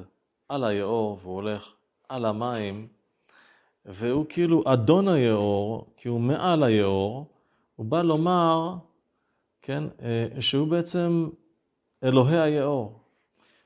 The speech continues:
לכן באמת אנחנו יכולים לראות בנביאים שאחר כך, אה, כתוב, "הנני עליך פרעה, התנין הגדול אשר ביאור, האומר לי יאורי ואני עשיתיני". אבל פרעה יודע,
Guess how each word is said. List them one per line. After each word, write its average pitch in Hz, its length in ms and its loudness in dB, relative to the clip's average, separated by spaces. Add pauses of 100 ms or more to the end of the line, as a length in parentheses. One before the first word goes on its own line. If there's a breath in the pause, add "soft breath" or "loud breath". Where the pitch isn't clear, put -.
(140)
לכן 147 160 -8
באמת 151 280 0
אנחנו 127 200 0
יכולים 127 200 -2
לראות 127 200 0
בנביאים 110 520 0
שאחר 104 200 -4
כך, 107 260 -12
אה, 98 280 -2
כתוב, 104 480 -4
"הנני 113 340 -2
עליך 110 340 0 (100)
פרעה, 107 420 0
התנין 107 320 -4
הגדול 101 340 0
אשר 110 240 -2
ביאור, 101 560 -2
האומר 104 320 -2
לי 101 140 0
יאורי 107 320 0
ואני 104 300 -2
עשיתיני". 98 560 -8 (1000 soft breath)
אבל 107 400 4 (760)
פרעה 180 540 0 (1300)
יודע, 147 640 4